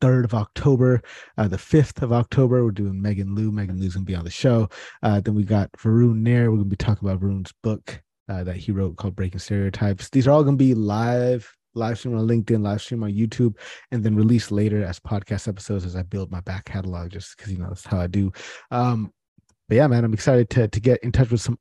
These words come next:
other friends of mine, um, you know, semi-prominent data scientists that you may or may not know on LinkedIn. Be having all of them come through on the Artists of Data Science podcast, because that is what I do. I interview both prominent and semi-prominent data scientists,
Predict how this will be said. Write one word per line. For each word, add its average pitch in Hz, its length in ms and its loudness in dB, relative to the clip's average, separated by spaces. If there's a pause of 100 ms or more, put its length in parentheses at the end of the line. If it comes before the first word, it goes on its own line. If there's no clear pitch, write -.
(100)
other 135 220 6
friends 131 260 2
of 117 80 4
mine, 127 400 2 (160)
um, 101 460 -2 (100)
you 113 80 -2
know, 92 140 -4
semi-prominent 95 760 -4
data 98 220 -6
scientists 92 560 -10
that 90 140 -10
you 90 100 -12
may 98 300 -10
or 92 100 -14
may 98 180 -10
not 95 240 -10
know 92 380 -8
on 101 180 -6
LinkedIn. 95 540 -6 (400)
Be 117 80 0
having 101 300 -2 (100)
all 160 160 6
of 113 120 0
them 104 200 0
come 131 300 -2
through 139 320 4
on 127 160 0
the 127 100 4
Artists 110 220 2
of 107 60 -4
Data 113 180 2
Science 107 240 -2
podcast, 104 640 0
because 120 360 4
that 127 140 4
is 104 120 0
what 113 160 4
I 101 80 2
do. 92 240 -4 (100)
I 95 120 -6
interview 92 500 -4 (400)
both 107 180 0
prominent 90 420 -4
and 95 160 -8
semi-prominent 90 600 -10 (260)
data 82 160 -12
scientists, - 500 -14